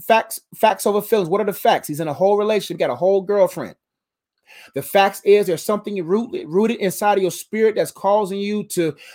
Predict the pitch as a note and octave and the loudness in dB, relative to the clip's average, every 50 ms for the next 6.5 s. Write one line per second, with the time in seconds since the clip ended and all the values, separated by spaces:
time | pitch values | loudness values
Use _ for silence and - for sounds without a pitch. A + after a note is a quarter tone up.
0 | - - - G3 D3+ F3+ F3 - G3 F3+ F3 E3+ - _ - F3+ D#3+ D#3 D3+ C#3+ | -10 -2 -2 0 2 0 0 2 0 0 0 0 -4 _ -2 0 2 2 2 0
1 | - - G#3 G#3 G#3 - - G3+ G3+ F#3+ F3+ - - - E3 E3+ E3+ D3+ C#3 G3 | 0 0 -2 -2 -2 -2 -2 -2 -2 -2 -2 -2 0 0 2 2 2 2 2 2
2 | G3+ G#3 F3+ - G#3+ G3+ F#3 F#3+ D#3 F#3+ A3 A3+ E3+ G#3 - D#3+ C#3+ - - F3+ | 2 2 2 -2 -2 -2 -2 0 0 2 0 0 0 -2 -4 -4 -4 -4 -6 -6
3 | D#3+ F#3 G3+ G#3 G#3 G3+ G#3 A3 G#3+ F3+ F3 A3+ A#3+ F#3 A#3+ A#3+ A#3 - - - | -4 -2 -2 0 0 0 0 -2 -2 -2 -2 -2 -2 -2 -4 -6 -8 -8 -16 -20
4 | - - - E3 D3 F3 G#3+ A#3 A#3 G#3+ A3 A3 G3+ G3+ G#3 G#3 G#3 G#3+ F#3 - | -14 -6 -4 -2 0 2 4 4 6 4 4 4 4 4 4 4 2 -2 -2 0
5 | - A3+ A3 A3+ - - - - - - - - - E3 E3 D#3 F3+ F#3 F#3+ F#3 | 2 4 4 4 4 0 -6 -14 -14 -18 -10 -6 -4 -2 0 2 4 2 2 2
6 | - E3 D3 - - - A#3 A#3+ A#3 A#3 | 0 -4 -4 -2 0 0 2 2 0 -2